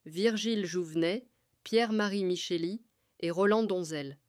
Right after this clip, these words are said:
Avec ce dernier, il travaille notamment sur l'amélioration du processus d'appariement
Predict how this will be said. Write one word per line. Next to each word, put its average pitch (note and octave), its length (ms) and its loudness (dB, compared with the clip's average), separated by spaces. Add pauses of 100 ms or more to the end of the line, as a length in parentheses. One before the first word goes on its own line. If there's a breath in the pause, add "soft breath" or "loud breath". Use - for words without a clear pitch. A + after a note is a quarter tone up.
(680)
Avec A#3 300 2
ce - 100 -2
dernier, G#3+ 600 2
il F#3 160 -4
travaille G#3 340 2
notamment A#3 540 4
sur F3 240 -6
l'amélioration A#3 800 2
du F3 100 -4
processus G3 640 -4
d'appariement F3 720 0